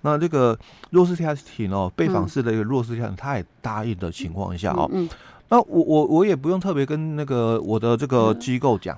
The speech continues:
Speaker 2: 嗯。嗯。
Speaker 1: 哦，那我，我就是不用取得他的同意啦，哦，
Speaker 2: 是。
Speaker 1: 我就跟他讲说，哎，我会，我们有，今天有去哦，只是我，
Speaker 2: 嗯。
Speaker 1: 我没办法去，我人不舒服，所以我请了谁去了。
Speaker 2: 嗯哼。
Speaker 1: 好，那这个以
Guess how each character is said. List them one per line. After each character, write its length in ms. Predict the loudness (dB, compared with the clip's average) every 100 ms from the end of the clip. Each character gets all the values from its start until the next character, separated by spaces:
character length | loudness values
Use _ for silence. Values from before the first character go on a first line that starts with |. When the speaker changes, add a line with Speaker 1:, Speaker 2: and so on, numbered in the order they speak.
| -8
Speaker 2:
嗯。 100 | -4
嗯。 160 | -2
Speaker 1:
哦， 160 | -2 -4 -10 -10
那 120 | -2 -2
我， 320 | 0 0 0 _
我 140 | -4 -4
就 120 | 0 0
是 80 |
不 200 | 2 4
用 80 | 4
取 120 | 4
得 140 | 0 0
他 160 | 0
的 60 | 0
同 240 | -2 -2
意 80 | -2
啦， 80 | 0
哦， 160 | 0 0
Speaker 2:
是。 80 | 0
Speaker 1:
我 160 | 0
就 80 | -2
跟 160 | -2 -4
他 140 | -4
讲 160 | -4 -4
说， 100 | -6 -10 -8
哎， 140 | 0
我 160 | 4 4
会， 160 | 2 -2 0
我 80 |
们 180 | 2 2 0
有， 80 | -4 -2
今 140 | -2
天 100 | 0
有 160 | 0 -2
去 300 | -4 -4 -2
哦， 180 | -2
只 120 | -2 0
是 60 |
我， 200 | 2 2 0
Speaker 2:
嗯。 20 |
Speaker 1:
我 100 | -2
没 160 | -2 -2
办 140 | -2
法 60 | -4
去， 120 | -4
我 140 | -4
人 140 | -4 -8
不 100 | -6
舒 160 | -4
服， 100 | -4
所 120 | -2
以 40 | -4
我 60 |
请 240 | -4 -6 -8
了 140 | -6 -8
谁 280 | -12 -8 -6
去 260 | -8 -6 -6
了。 100 | -4
Speaker 2:
嗯 120 | -4
哼。 220 | -4 -6 -12 _ _
Speaker 1:
好， 160 | -4 -4 -10 -2
那 160 | 0 -2 -10 -4
这 100 | 2
个 180 | 2 0 _ _ _ _
以 320 | 2 4 4